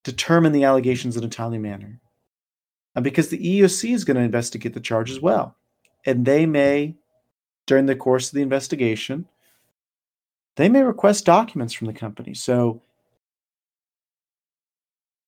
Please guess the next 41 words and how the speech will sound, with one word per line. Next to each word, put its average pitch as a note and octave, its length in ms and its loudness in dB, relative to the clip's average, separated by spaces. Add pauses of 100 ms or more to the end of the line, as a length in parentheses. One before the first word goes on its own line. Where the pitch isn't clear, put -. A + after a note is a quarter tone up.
(200)
the, - 240 0
the F3+ 280 -2
E F3+ 80 4
E F3 60 10
O E3 40 6
C G#3 320 0
could G3 220 -2
potentially, E3 800 -4
you C3 80 -4
know, B2+ 180 -6 (100)
after, D#3 460 0
typically E3+ 420 2
after C#3 380 0
you D#3 100 2
submit C#3+ 280 0
a - 20 -4
statement C#3 320 2
of B2+ 60 0
position, B2 600 -2 (1400)
which B2+ 200 0
I'm B2+ 80 -2
gonna B2 120 4
get B2 160 2
to B2+ 60 2
in A#2 60 2
a A2 40 -4
second, A#2+ 420 -2 (400)
the F#3 200 -4
E F#3 60 4
E G3+ 40 6
O - 20 6
C A#3 300 0
may D#3 200 4
request D3+ 520 0
documents C3+ 520 -2
from B2+ 120 -10
the C#3 80 -8
company. - 400 -6
They B2 180 -2
may D3 200 0
want C#3+ 320 0